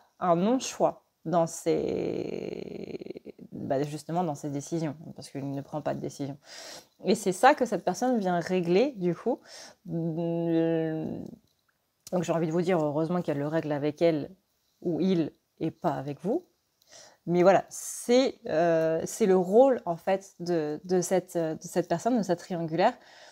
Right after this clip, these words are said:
de faire ouvrir les yeux à votre autre sur le fait que il ou elle ne prend pas de choix dans sa vie et que s-, laisse un petit peu trop passer, hein. Ça, c'est le danger du lâcher prise, c'est que trop le lâcher prise,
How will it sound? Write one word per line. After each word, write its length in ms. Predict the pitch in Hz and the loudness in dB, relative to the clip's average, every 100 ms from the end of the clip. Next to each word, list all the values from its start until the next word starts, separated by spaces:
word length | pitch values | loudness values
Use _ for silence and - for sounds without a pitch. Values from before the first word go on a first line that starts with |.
| _ _ | _ _
de 180 | 185 180 | 0 2
faire 380 | 185 226 233 - | 6 8 8 4
ouvrir 300 | 208 185 214 | -2 -2 0
les 200 | 196 180 | 2 2
yeux 80 | 196 | 0
à 60 | |
votre 260 | 175 170 - | 2 0 2
autre 160 | 254 247 | 0 2
sur 160 | 220 | 0
le 140 | 165 160 | 0 2
fait 340 | 214 247 - | 2 2 -4
que 240 | - 220 - | -2 -2 0
il 200 | 208 208 | 2 4
ou 120 | 190 | 6
elle 160 | 165 226 214 | 4 4 0
ne 300 | 190 180 175 | 2 2 2
prend 200 | - 170 | -2 2
pas 160 | 214 | 4
de 120 | 202 | 4
choix 220 | 175 - 180 | 0 -2 -2
dans 120 | 165 | -4
sa 200 | - 151 | -4 -4
vie 280 | 160 233 - | -2 -2 0
et 140 | 180 | -2
que 220 | 180 - | -4 -4
s-, 320 | 196 196 - - | -2 -2 -10 -12
laisse 400 | 185 185 214 233 | -6 2 2 2
un 140 | 233 | 0
petit 180 | 233 - | 0 -2
peu 180 | - 254 | 2 2
trop 200 | 247 247 | 2 2
passer, 300 | 226 202 160 | 2 2 -4
hein. 120 | 160 | -4
Ça, 160 | 185 214 | -2 -2
c'est 200 | - 214 | -2 -2
le 200 | 196 180 | 0 0
danger 400 | 175 185 175 180 | 0 -2 0 0
du 140 | 175 | 0
lâcher 260 | 170 165 165 | 0 -2 -6
prise, 280 | - 247 - | -4 -4 -4
c'est 100 | 190 | -6
que 140 | 170 | -6
trop 360 | 170 - - 285 | -8 -12 0 2
le 80 | |
lâcher 260 | 247 220 196 | 4 2 -2
prise, 360 | 196 214 254 | -2 0 0